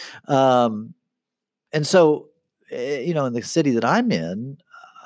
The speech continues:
uh, I'm, I'm still surrounded by people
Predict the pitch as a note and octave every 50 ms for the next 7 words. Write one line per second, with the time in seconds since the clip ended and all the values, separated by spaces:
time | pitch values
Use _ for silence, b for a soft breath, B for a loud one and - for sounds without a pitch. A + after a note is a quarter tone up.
0 | B B B - A2 - - - B2 A#2+ A#2 A2+ A2+ - - A#2 A#2 A#2 A2+ -
1 | - - - - C#3 C3 B2+ B2+ B2 B2 A#2+ A#2+ A#2+ - - - - - C3 A#2
2 | A2 G#2+ A2 A#2+ B2+ D3 F3 G3 G#3 G3+ F#3 E3+ B2+ A2 G#2 G2 G#2+ G2+ G2 G2
3 | G2 G2 G2+ G2+ G2 G2+ G#2+ G#2+ G2+ _ _ _ B B B B B B B B
4 | B B B _ _ - D3+ D3+ D3 D3+ D3+ D3 C#3 C3+ C3+ C3 C3 C3 C3 -